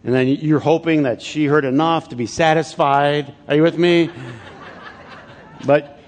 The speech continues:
you're hoping that he didn't hear enough that he got any satisfaction out of it. Is this, is this true?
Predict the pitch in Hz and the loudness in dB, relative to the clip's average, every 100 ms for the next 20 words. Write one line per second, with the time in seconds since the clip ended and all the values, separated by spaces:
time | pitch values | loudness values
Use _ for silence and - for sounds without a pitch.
0 | - 151 170 190 185 170 147 208 202 185 | -6 2 4 4 2 0 0 0 4 2
1 | 156 170 165 165 143 151 180 180 170 180 | 4 2 2 0 0 2 2 2 2 0
2 | 160 - 160 156 147 127 117 113 143 - | 0 2 0 0 -2 -2 0 0 0 -2
3 | - - - - - - - - - - | -18 -20 -20 -20 -20 -20 -20 -20 -20 -20
4 | - - 135 208 170 165 196 - 208 269 | -16 -6 -2 -2 -6 -8 -8 -2 2 2
5 | 285 | 0